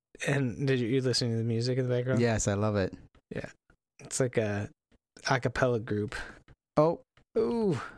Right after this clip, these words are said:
Speaker 1: apparently
Speaker 2: Shoulda
Speaker 1: you
Speaker 2: jumped up. I don't know why he didn't jump up.
Speaker 1: Too bad. Oh, no. Wow, wow, wow, wow.
Speaker 2: Okay, let's try it again.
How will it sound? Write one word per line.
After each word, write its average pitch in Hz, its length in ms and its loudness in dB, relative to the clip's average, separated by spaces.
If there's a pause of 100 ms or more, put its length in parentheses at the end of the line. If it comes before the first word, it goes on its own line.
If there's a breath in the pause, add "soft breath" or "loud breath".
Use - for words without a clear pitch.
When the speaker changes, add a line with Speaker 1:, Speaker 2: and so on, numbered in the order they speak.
(100)
Speaker 1:
apparently 175 340 0
Speaker 2:
Shoulda 131 140 4
Speaker 1:
you 139 60 0
Speaker 2:
jumped 139 260 2
up. 135 260 2
I 120 80 2
don't 123 100 2
know 120 120 2
why 120 260 2
he 120 60 2
didn't 117 180 2
jump 120 220 2
up. 123 120 4
Speaker 1:
Too 92 640 2
bad. 80 680 2
Oh, 78 540 2
no. 147 480 -6 (120)
Wow, 214 480 -4
wow, 214 480 0 (360)
wow, 208 380 -4 (120)
wow. 196 260 -4 (540)
Speaker 2:
Okay, 104 320 0
let's 87 160 -6
try - 200 -4
it - 140 -8
again. 156 220 -12